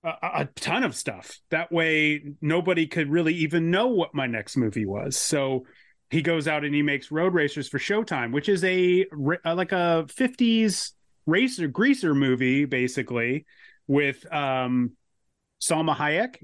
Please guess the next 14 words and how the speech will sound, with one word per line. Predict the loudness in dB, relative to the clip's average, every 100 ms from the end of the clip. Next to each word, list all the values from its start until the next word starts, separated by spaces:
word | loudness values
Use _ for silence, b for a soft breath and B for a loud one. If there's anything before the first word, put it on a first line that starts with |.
| -2
is | 0 0 -4
one | -4
of | -2
the | 0
leads | 2 4 2 0 -6
and | -4 -2 0 0 2
also | 2 2 2 2 2
David | 2 0 2
Arquette. | 0 2 0 0 -4 _ _ _ _ _ _ -2
And | 0 2 2
it's | -2 -2
just | -2
like | -2 0
a | 0 0